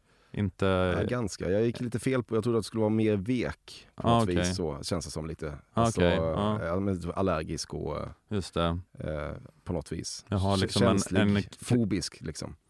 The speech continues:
Speaker 1: krasslig aura.
Speaker 2: Ja, det, men det har du ju verkligen.
Speaker 1: <laughs> Ja, ja.
Speaker 2: Ja. Vad upplever du att folk har för förutfattade meningar generellt?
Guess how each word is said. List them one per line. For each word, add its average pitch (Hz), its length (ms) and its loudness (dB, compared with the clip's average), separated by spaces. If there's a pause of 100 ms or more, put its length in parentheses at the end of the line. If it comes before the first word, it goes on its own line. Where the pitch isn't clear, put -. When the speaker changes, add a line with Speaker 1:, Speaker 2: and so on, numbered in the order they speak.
Speaker 1:
krasslig 101 580 -2
aura. 98 480 2 (260)
Speaker 2:
Ja, 101 220 4
det, 107 160 4
men 117 80 6
det 113 60 6
har 113 160 4
du 82 80 0
ju 107 60 4
verkligen. 76 340 0
Speaker 1:
<laughs> - 40 -20
Ja, 98 340 -2
ja. 95 300 -4 (360)
Speaker 2:
Ja. 131 60 -2 (1000)
Vad 160 200 6
upplever 135 240 4
du 131 60 6
att 123 60 2
folk 127 260 4
har 120 220 6
för 107 420 4
förutfattade 101 580 2
meningar 95 440 2
generellt? 107 520 -2